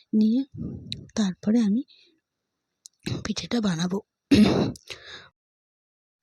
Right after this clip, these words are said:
বন্ধুরা, তোমরা যারা আমার ভিডিওটা দেখছো, ভালো লাগলে প্লিজ চ্যানেলটি সাবস্ক্রাইব করো আর পাশে থাকা বেল আইকনটা ক্লিক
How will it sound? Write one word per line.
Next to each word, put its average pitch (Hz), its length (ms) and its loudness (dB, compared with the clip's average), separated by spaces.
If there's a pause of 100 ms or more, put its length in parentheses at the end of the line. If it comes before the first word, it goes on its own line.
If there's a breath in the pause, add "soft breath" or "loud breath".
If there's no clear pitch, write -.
(720 loud breath)
বন্ধুরা, 220 480 4
তোমরা 220 340 2
যারা 214 340 0
আমার 233 180 2
ভিডিওটা 208 420 2
দেখছো, 214 500 -4 (440 loud breath)
ভালো 214 200 4
লাগলে 220 280 2
প্লিজ - 280 -2
চ্যানেলটি 208 420 0
সাবস্ক্রাইব 202 520 -4 (100)
করো 226 180 0 (520 soft breath)
আর 196 160 0
পাশে - 280 -2
থাকা 240 220 0
বেল 202 260 2
আইকনটা 208 400 0
ক্লিক 196 280 -4